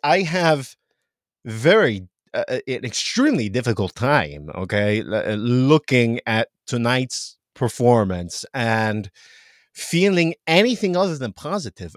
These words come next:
I, I mean, the guys that we have been very critical of throughout the season,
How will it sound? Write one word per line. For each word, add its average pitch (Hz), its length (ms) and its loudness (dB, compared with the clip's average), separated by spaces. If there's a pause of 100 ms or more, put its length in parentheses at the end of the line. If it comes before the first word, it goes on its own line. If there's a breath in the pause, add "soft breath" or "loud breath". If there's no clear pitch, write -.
I, 123 220 0
I 143 100 0
mean, 156 200 -2
the 151 100 0
guys 175 580 2
that 127 260 0 (100)
we 139 340 -4
have 117 560 -2 (520)
been 95 140 -6
very 113 260 2
critical 98 460 0
of 92 160 0
throughout 92 320 -4
the 90 80 -12
season, 80 460 -8